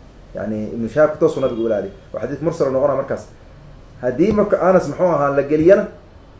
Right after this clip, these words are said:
mursal ma noqonayo weeyaan. Waa yahay. Qaala wuxuu yidhi Rasulullah, Rasulullah sallallahu alayhi wa sallam, farada Allahu ala weynuhu farad yeelay, caza wajal, ala ummati, ummadayda khamsiina salaatan, konton salaadood. Farajactu, waan la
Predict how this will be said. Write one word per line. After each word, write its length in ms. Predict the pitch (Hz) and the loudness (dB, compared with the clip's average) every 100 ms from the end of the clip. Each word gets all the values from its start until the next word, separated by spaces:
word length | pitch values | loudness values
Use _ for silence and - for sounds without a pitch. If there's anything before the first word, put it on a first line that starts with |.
| - - | -16 -8
mursal 260 | - 123 | -6 -4
ma 80 | 110 | -4
noqonayo 380 | 101 104 98 95 | -4 -4 -4 -4
weeyaan. 280 | 92 95 90 - - - - - - | -4 -4 -6 -10 -20 -20 -20 -16 2
Waa 140 | 147 | 4
yahay. 180 | 147 107 - - - - | 4 0 -6 -18 -18 0
Qaala 200 | 151 196 | 6 6
wuxuu 120 | 165 185 | 6 4
yidhi 240 | 175 175 - - 143 | 4 2 -2 -8 -4
Rasulullah, 420 | 156 175 170 156 | -2 2 2 2
Rasulullah 300 | 170 165 156 | 2 0 2
sallallahu 160 | 160 147 | 2 2
alayhi 80 | 143 | 0
wa 40 | 113 | -2
sallam, 80 | 104 - - | -6 -18 -8
farada 260 | 139 139 131 | 0 2 2
Allahu 220 | 127 123 | 0 0
ala 100 | 120 | -2
weynuhu 220 | 123 131 117 | -2 -4 -4
farad 200 | 151 123 | -2 0
yeelay, 240 | 113 104 - - - - - 113 | -2 -4 -8 -16 -20 -20 -12 -8
caza 180 | 117 | -2
wajal, 360 | 123 123 151 117 - - - | 0 2 2 0 -10 -18 -8
ala 240 | 113 117 127 | -6 -4 -6
ummati, 320 | 123 131 120 | -8 -8 -8
ummadayda 380 | 113 131 120 117 | -6 -4 -4 -6
khamsiina 440 | 110 104 131 123 | -10 -12 -10 -10
salaatan, 360 | 113 113 117 113 151 | -8 -6 -6 -6 -10
konton 180 | 147 | -10
salaadood. 360 | - - 95 95 - - - | -8 -4 -2 -4 -8 -20 -8
Farajactu, 460 | 120 143 - - - | -4 -2 -4 -6 -10
waan 160 | |
la 60 | 131 | -6